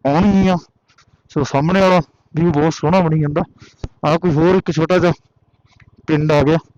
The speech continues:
ਤੇ ਰਸਤਾ ਆਫ ਰੋਡ ਹੈ, ਤੁਸੀਂ ਦੇਖ ਹੀ ਰਹੇ ਹੋ।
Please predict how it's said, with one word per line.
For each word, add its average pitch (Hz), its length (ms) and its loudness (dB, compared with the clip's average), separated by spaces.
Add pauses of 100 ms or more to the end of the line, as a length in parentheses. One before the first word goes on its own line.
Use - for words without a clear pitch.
(800)
ਤੇ 139 240 2
ਰਸਤਾ 151 320 0
ਆਫ 151 100 -2
ਰੋਡ 170 240 2
ਹੈ, 180 60 2
ਤੁਸੀਂ - 520 -8
ਦੇਖ 139 240 0
ਹੀ 180 60 0
ਰਹੇ 165 160 2
ਹੋ। 185 40 2